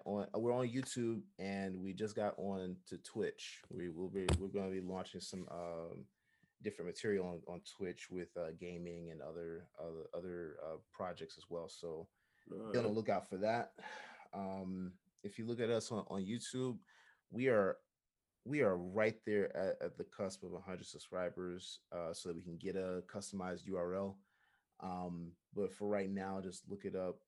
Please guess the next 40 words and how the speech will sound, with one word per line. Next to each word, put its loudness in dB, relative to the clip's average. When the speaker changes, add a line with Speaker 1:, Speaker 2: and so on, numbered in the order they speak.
Speaker 1:
Uh, -4
it's -10
On 0
the -2
Sidelines. -2
That's -12
what -4
O -2
T -6
S -4
stands -8
for. -6
Um, -2
but, 6
you -4
know, 2
check 2
us 0
out. 8
Just -8
go 4
to 2
the 6
website, 6
O 4
T -2
S 2
guys 2
dot 2
com. 0
You -6
can -2
get 0
all 4
that 4
stuff -2
from -6
the -2
website, 0
um, -4